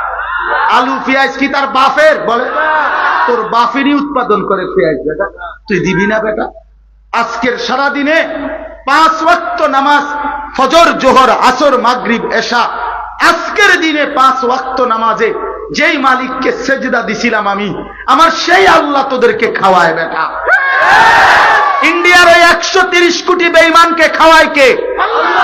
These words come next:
উনি কার আল্লাহ? আমার আল্লাহ, আমার আল্লাহ,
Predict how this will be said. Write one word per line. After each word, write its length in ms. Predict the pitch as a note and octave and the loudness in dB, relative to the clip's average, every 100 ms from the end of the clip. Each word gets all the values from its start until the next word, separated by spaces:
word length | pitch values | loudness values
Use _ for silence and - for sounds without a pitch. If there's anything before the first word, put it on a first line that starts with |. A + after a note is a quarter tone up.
| - - - - - | 2 2 2 2 0
উনি 180 | B3+ D4 | -2 -2
কার 340 | D4 D#4 F4+ E4+ | 2 4 6 4
আল্লাহ? 420 | D#4+ D4+ B3 F3+ - | 4 2 4 2 2
আমার 480 | E4 G4 F#4+ D#4+ | 4 4 4 4
আল্লাহ, 280 | C#4 A3+ G#3 | 0 0 0
আমার 400 | - D4+ B3 G#3+ | 2 2 2 0
আল্লাহ, 260 | G#3+ D#3 | -4 -6